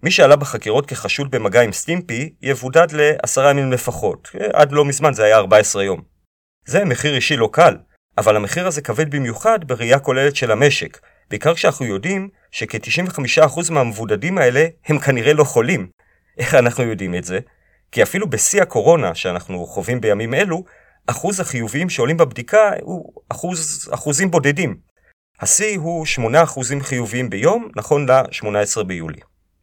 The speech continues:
אז אם דרך ניתוח פשוט של הנתונים אנחנו יכולים לראות שאין לנו סיכוי להכריע ככה את המגפה,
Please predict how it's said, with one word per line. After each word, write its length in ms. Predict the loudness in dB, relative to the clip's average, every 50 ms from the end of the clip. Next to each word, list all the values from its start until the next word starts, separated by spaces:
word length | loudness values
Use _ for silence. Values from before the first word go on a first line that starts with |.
| _ _ _ _ _ _ _ _ _ _ _ _ -4
אז 160 | -4 -4 -4
אם 140 | -4 -4 -2 0
דרך 240 | 0 0 0 -2 -6
ניתוח 280 | -4 -2 -2 -2 -2 -2
פשוט 240 | -6 -8 -8 -8 -8
של 140 | -4 -2 -2
הנתונים 540 | -2 -2 -4 -8 -8 -6 -6 -4 -4 -4
אנחנו 220 | -4 -6 -6 -8 -8
יכולים 220 | -6 -6 -6 -4
לראות 300 | -4 -2 0 0 0 0
שאין 440 | -2 -4 -4 -6 -8 _ _ -8 -6
לנו 160 | -6 -6 -6
סיכוי 300 | -6 -8 -6 -6 -4 0
להכריע 340 | 2 0 0 2 0 -2 -2
ככה 220 | -2 -2 -4 -4
את 100 | -4 -2
המגפה, 500 | -4 -4 -4 -6 -8 -2 0 0 0 0